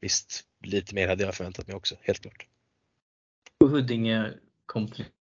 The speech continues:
Speaker 2: ganska jämn grupp ändå, får vi se. Och, eh, så kan vi lämna det där hem. Vi kan återkomma om lite mer jas lite sen till nästa avsnitt. Eh, men, eh, jag tänker som så här, att vi har inte så mycket mer frågor än så för idag. Jag,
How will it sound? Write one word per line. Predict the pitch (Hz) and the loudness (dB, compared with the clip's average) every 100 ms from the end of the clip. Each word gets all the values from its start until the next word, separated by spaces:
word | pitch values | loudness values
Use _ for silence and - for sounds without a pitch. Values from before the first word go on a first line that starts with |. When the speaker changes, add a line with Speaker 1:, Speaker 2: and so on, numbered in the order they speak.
| _ - | _ -16
Speaker 2:
ganska | - 127 - | -2 -2 0
jämn | 101 - | -2 -2
grupp | - - | -4 -4
ändå, | - | -6
får | - | -4
vi | - | -4
se. | - - - _ - - - | -4 -6 -10 _ -20 -20 -4
Och, | - - - | -4 -2 4
eh, | 104 | 4
så | 113 | 4
kan | 110 | 4
vi | |
lämna | 110 104 | 2 2
det | 123 | 4
där | 117 | 6
hem. | 120 110 | 6 6
Vi | - | 2
kan | 117 | 0
återkomma | 113 - 113 113 | -2 0 4 6
om | |
lite | 110 110 | 4 2
mer | 110 | 2
jas | 107 104 107 | 2 2 0
lite | 120 | -2
sen | 127 104 | -2 -4
till | 110 | -2
nästa | 110 - | -2 0
avsnitt. | 110 120 127 - - - - 120 | 0 0 -4 -8 -14 -16 -8 -2
Eh, | 110 117 - 196 - - - - _ - _ _ _ | -2 -2 -6 -8 -12 -20 -20 -20 _ -20 _ _ _
men, | 123 120 117 | 8 10 8
eh, | 113 110 - | 6 4 0
jag | - - 127 | -20 2 4
tänker | 165 170 | 4 2
som | 143 | 0
så | 131 | 0
här, | 131 104 | 4 4
att | 98 - | 4 2
vi | |
har | 113 131 | 2 4
inte | - | 2
så | - | 2
mycket | 120 123 | 2 4
mer | 113 107 - - | 4 4 2 -4
frågor | - 127 110 110 | -2 2 4 4
än | 127 | 4
så | - 233 | 2 0
för | - | 4
idag. | 117 110 - - - _ | 6 8 6 4 -10 _
Jag, | - 113 | 4 4